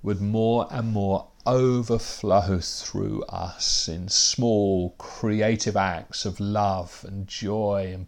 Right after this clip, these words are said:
peace towards all we come into contact with, and that we wouldn't settle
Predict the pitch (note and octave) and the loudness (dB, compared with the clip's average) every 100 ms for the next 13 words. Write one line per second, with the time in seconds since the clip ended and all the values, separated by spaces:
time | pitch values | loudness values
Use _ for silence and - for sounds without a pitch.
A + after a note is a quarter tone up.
0 | - - F#2+ F2+ - - - - - - | -14 -10 -6 -6 -4 -4 -4 -6 -10 -20
1 | - - - - - - G2 F#2+ - - | -20 -20 -20 -20 -16 -4 0 0 -4 -8
2 | - A#2 G#2 F#2 E2 E2+ E2+ - - - | 0 2 4 2 0 -6 -10 -16 -20 -20
3 | - - - - F2 F2 - - D#2+ E2+ | -20 -10 -8 -4 -4 -4 -8 -8 -6 -6
4 | - - - - - A2+ - - - - | -6 -8 -6 -8 -6 -8 -10 -12 -18 -20
5 | - - - - A#2+ G2 C3 C3 - - | -20 -20 -16 -8 -2 4 4 4 -2 -18
6 | - - - - D#3 - - - - - | -20 -20 -16 -6 -4 -2 0 2 2 2
7 | F#2+ F#2+ - | 0 0 -4